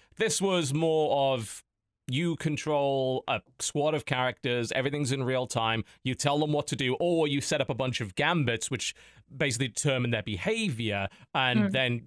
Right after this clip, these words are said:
Speaker 1: you sort of watch it play out and alter it as you go along there. And there was definitely a divide of opinion on that one.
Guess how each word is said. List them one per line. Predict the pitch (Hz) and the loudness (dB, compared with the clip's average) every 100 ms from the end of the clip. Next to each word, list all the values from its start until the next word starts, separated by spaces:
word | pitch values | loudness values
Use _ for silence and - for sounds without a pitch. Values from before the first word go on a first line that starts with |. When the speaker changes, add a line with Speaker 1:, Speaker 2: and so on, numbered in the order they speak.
| 147 | -4
Speaker 1:
you | 135 | -4
sort | - 151 | 0 0
of | 127 110 | 0 -2
watch | 131 - | -2 -2
it | 131 | -6
play | - 123 | -2 0
out | 113 | 0
and | 107 | 0
alter | 120 117 113 110 | -2 -2 -2 -2
it | 107 - | -2 -2
as | 107 92 | -6 -6
you | 98 | -4
go | 110 98 | -2 -2
along | 101 110 110 95 | -2 -2 -2 -4
there. | 82 78 - _ _ | -6 -6 -10 _ _
And | - 92 92 95 - | -6 -4 -4 -6 -6
there | 127 | -2
was | 165 117 | 0 -2
definitely | 101 160 - 151 139 123 | -2 -2 -2 -2 0 -2
a | |
divide | 113 113 101 110 104 101 | -2 -4 -2 0 0 -2
of | 92 | -6
opinion | 92 107 98 98 | -6 -6 -4 -4
on | 87 82 | -4 -6
that | 85 - | -10 -8
one. | - - | -10 -10